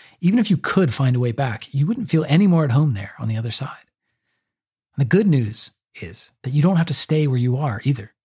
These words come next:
There's so much more to see of the kingdom of God, right here, where you are, more than you could possibly imagine. After all, the goal of Aslan's country is what? Further up and further in. In conclusion,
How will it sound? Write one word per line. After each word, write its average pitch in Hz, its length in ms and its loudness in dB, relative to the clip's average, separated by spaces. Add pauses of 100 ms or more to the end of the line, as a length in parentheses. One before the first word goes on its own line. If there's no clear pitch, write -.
(800)
There's - 160 0
so 170 320 0
much 156 260 2
more 139 280 2
to 110 80 -8
see 117 260 -4
of 101 60 -10
the 113 80 -8
kingdom 107 320 -4
of 98 100 -14
God, 92 340 -12 (440)
right 135 180 -4
here, 123 380 -6
where 147 220 -2
you 147 220 4
are, 127 280 -4 (640)
more 165 260 4
than 175 140 4
you 165 100 4
could 147 160 -2
possibly 147 500 0
imagine. 123 400 0 (960)
After 131 240 0
all, 143 200 0
the - 120 -6
goal 151 440 2
of 131 180 -2
Aslan's 139 460 2
country 139 500 0 (280)
is 123 280 -2
what? 117 220 -2 (420)
Further 165 560 2
up 139 240 -2 (160)
and 117 180 0
further 143 400 2
in. 120 260 0 (2000)
In 131 160 2
conclusion, 139 720 2